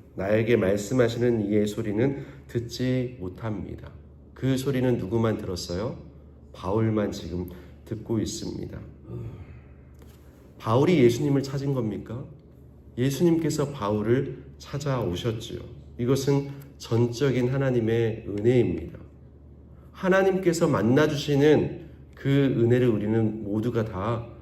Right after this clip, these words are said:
누릴 수 있어야 돼요. "나는 부모님 때문에, 부모님이 예수 믿었기 때문에 나는 예수 믿는, 믿습니다." 이게 아니라 모태신앙이더라도 각자 각자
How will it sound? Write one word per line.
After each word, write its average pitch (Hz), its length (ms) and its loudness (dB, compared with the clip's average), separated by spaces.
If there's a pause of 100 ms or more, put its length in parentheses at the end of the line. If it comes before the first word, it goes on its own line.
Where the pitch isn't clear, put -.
(200)
누릴 107 280 -2
수 107 180 -6
있어야 95 480 -6
돼요. - 140 -12 (640)
"나는 110 460 0 (760)
부모님 147 480 8
때문에, 127 800 4 (500)
부모님이 120 640 6
예수 104 240 0
믿었기 107 420 0
때문에 101 580 -6 (220)
나는 92 520 -4
예수 92 220 -6
믿는, 92 400 -6
믿습니다." 90 600 -8 (200)
이게 110 240 -4
아니라 87 480 -8 (320)
모태신앙이더라도 143 1400 4 (220)
각자 139 480 -2
각자 127 640 -2